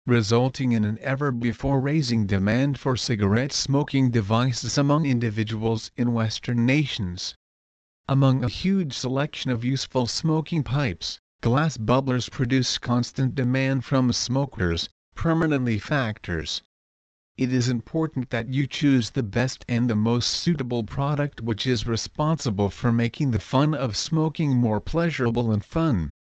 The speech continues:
Henceforth, choose the best honey supply glass wholesale and make the wise decision of choosing to buy it.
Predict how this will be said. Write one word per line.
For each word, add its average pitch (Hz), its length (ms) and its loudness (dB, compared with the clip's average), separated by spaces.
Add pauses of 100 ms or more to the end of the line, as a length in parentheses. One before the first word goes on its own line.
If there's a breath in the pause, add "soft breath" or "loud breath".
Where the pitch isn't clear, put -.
(400)
Henceforth, 135 840 -2 (240)
choose 165 300 2
the 131 120 -4
best 120 380 -2
honey 151 380 -2
supply 127 580 -2
glass 131 460 0
wholesale 127 640 -2
and 107 180 -2
make 135 300 0
the 135 120 0
wise 131 460 0
decision 127 520 -2
of 117 160 -4
choosing 135 560 0
to 127 120 -2
buy 117 240 -2
it. 92 240 0